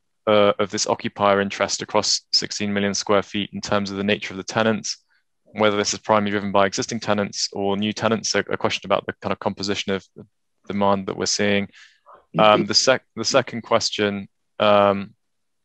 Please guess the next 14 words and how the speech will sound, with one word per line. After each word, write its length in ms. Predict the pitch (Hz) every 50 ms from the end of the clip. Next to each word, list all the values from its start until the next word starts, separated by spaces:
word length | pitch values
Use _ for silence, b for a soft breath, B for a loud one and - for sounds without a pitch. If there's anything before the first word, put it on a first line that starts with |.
| _ _ - -
is, 320 | 107 104 104 104 98 - -
uh, 260 | 104 104 104 101 104 -
is 120 | 123 120
there 180 | - 120 113 113
opportunity 380 | 107 - - - 120 104 - 101
to 40 | -
take 200 | - 110 104 104
advantage 680 | 98 95 110 107 107 107 104 - 107 95 - - - _ -
of 140 | 107 95
investment 480 | 101 98 95 117 113 - - 107 107 -
appetite 440 | 110 101 - 107 - - 98 98 - -
in 120 | 110 110
the 60 | 104
market 480 | 101 104 98 95 - - - - -